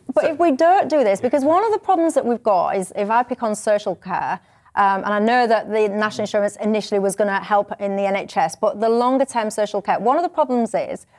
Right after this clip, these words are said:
Speaker 1: we have a problem with social care
Speaker 2: Mm.
Speaker 1: and funding social care
Speaker 2: Yeah.
Speaker 1: in this country.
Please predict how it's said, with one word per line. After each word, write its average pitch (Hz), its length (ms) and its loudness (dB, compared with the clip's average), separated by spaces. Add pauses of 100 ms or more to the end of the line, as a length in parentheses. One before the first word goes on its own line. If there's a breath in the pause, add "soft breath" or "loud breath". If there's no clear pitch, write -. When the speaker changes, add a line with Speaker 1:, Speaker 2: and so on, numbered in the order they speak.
(140 soft breath)
Speaker 1:
we 254 140 2
have 262 120 2
a 262 60 2
problem 202 260 0
with 196 100 -4
social 185 380 -4
care 214 460 0 (140)
Speaker 2:
Mm. 120 120 -12
Speaker 1:
and 202 200 -4
funding 233 360 0
social 180 280 -6
care 180 200 -2
Speaker 2:
Yeah. 185 100 0
Speaker 1:
in 190 60 -4
this 180 140 -4
country. 170 440 0